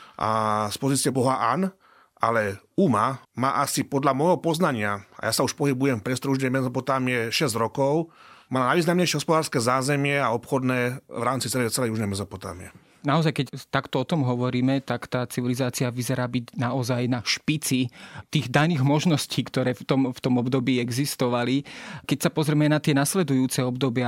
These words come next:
Speaker 2: Starobabylonská ríša a ďalšie jednotlivé ríše, ktoré, e, sa potom striedali na území Mezopotámie, sú, povedzme, aj porovnateľné z toho technologického hľadiska, civilizačného, kultúrneho práve s týmto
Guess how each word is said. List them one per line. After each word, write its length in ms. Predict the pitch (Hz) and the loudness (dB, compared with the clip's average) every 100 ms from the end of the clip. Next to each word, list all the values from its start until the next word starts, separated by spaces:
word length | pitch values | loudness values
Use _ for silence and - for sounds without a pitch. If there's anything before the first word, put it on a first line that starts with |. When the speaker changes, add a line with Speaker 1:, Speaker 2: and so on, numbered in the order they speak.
| 110 | -2
Speaker 2:
Starobabylonská 880 | - 139 143 131 135 127 127 - 123 | -2 -2 0 0 2 0 -2 -4 -2
ríša 480 | 123 - 127 120 - - 147 - | -2 -2 -2 -4 -8 -18 -14 -6
a 60 | |
ďalšie 480 | 113 135 147 - 131 | 0 0 0 0 2
jednotlivé 400 | 147 135 131 127 | 2 0 0 0
ríše, 240 | 123 135 127 | 0 0 -4
ktoré, 400 | - 131 131 123 | -2 0 0 -2
e, 40 | - 131 - 123 | -8 -8 -4 -2
sa 160 | - | -2
potom 240 | 135 143 - | 0 -2 0
striedali 480 | - 143 143 131 | 0 0 2 2
na 80 | 131 | 2
území 320 | 131 139 135 | 2 4 4
Mezopotámie, 880 | 123 135 135 135 143 131 135 131 135 - - 123 | 4 0 -2 -2 0 2 4 4 0 -6 -14 -14
sú, 400 | - - 139 139 | -10 -4 -2 -2
povedzme, 480 | - 127 143 156 143 | -2 -2 0 2 0
aj 80 | - | 0
porovnateľné 800 | - 127 156 175 190 202 190 170 | -2 0 0 0 0 0 2 0
z 40 | - | 0
toho 160 | 143 | -2
technologického 880 | - 151 185 160 139 131 - 139 131 | 0 0 2 2 0 -2 -4 -2 0
hľadiska, 560 | 123 123 127 - 120 120 - | -2 -2 -4 -2 -4 -4 -4
civilizačného, 640 | 131 139 131 120 139 127 120 | 0 0 -2 -2 0 -2 -2
kultúrneho 640 | 131 135 139 127 131 131 | -2 0 -2 0 0 -2
práve 400 | - 127 131 131 - - - | -2 -2 0 -2 -4 -16 -12
s 160 | - | -2
týmto 400 | 139 139 143 127 | 0 2 0 -2